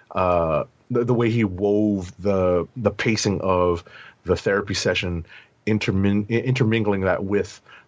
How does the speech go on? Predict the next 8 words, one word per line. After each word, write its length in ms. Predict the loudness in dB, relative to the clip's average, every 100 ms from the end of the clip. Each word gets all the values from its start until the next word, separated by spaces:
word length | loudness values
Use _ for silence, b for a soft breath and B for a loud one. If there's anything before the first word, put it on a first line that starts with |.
| -6
the, 380 | 0 2 2 2
uh, 200 | 2 0
the 140 | 0
reveal 800 | 0 0 -2 -2 0 2 0 -2 _ -2
in 160 | 0
this 180 | 2 0 0
issue 400 | 0 0 0 0
of 460 | 2 2 2 0